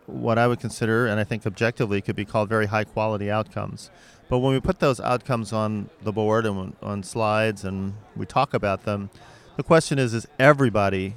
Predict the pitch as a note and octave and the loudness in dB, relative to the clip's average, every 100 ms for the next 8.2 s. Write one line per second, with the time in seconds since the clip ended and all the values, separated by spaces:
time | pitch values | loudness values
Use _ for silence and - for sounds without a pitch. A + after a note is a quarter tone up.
0 | - A#2 G#2+ G#2 - G#2 G2+ - - G2 | -4 -2 0 -2 -4 -4 -4 -8 -10 -10
1 | - G#2 G2+ F#2+ G2 G#2 F#2+ G#2+ G2 G2+ | -6 -4 -2 -4 -4 -6 -6 -4 0 0
2 | G2 F#2+ G2+ G2+ G2+ - G2+ G2+ G2 - | 0 -4 -6 -2 -2 -4 -6 -4 -6 -4
3 | F#2+ F#2+ F#2 F#2 - _ - - - B2 | -6 -4 -6 -10 -20 _ -20 -14 -6 0
4 | B2 A2+ G#2+ G#2 - - G#2+ G#2+ G2+ G2+ | 4 6 6 4 0 -6 -6 -2 -2 -2
5 | F#2 - A2 G#2 G#2 G2+ F#2+ G#2+ - - | -4 -2 0 2 2 0 -2 -8 -20 -20
6 | - - G#2+ A2+ G#2 G2+ A2 G#2 C#3+ E3 | -10 -8 -4 -2 0 -2 -4 -6 -4 -2
7 | C3+ A#2 G2+ G2 G#2 G2 G2 - C#3+ - | 0 0 0 -4 -6 -4 -6 -8 -10 -6
8 | G2 | -6